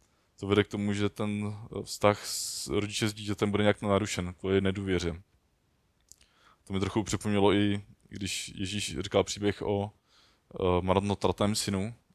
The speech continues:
a, a tom druhém synu, který v podstatě na tom bylo hodně podobně, tak i oni se chovali v podstatě, jako by toho otce neměli, byť jeden, jeden ho měl na blízku a druhý prostě druhému pak došlo, že udělal chybu a chtěl ten vztah dát zpátky dohromady.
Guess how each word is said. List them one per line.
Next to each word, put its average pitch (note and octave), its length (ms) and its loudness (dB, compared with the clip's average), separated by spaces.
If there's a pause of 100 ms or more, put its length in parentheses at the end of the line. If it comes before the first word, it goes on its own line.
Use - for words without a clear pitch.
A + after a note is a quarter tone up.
a, - 340 -8
a - 80 -10
tom G2+ 160 -2
druhém F#2+ 280 4
synu, G2+ 220 -2
který G2 260 -2
v - 80 -14
podstatě G2+ 480 0
na F#2+ 100 2
tom G2 140 -10
bylo G2+ 120 4
hodně G2+ 200 0
podobně, G2 480 -2 (1120)
tak - 280 -2
i G#2+ 160 2
oni G#2 260 2
se F#2+ 140 2
chovali F2+ 340 2
v - 60 -8
podstatě, - 360 -6
jako F#2+ 160 -2
by G2 100 -4
toho G2+ 180 0
otce - 220 -2
neměli, F#2 500 -4 (140)
byť - 380 -12 (540)
jeden, F#2+ 440 -2
jeden G2 200 4
ho G2+ 80 2
měl G2+ 140 2
na F#2 100 8
blízku F#2+ 440 0
a F#2+ 60 6
druhý F#2 420 -4
prostě - 420 -8 (1400)
druhému G#2+ 320 8
pak A2+ 160 12
došlo, G2 300 4
že G2 300 6
udělal G2+ 320 6
chybu G2 380 0
a F#2+ 280 4
chtěl - 180 -6
ten G#2 120 -6
vztah G2 200 2
dát G2 160 4
zpátky - 540 -2
dohromady. F2+ 540 -4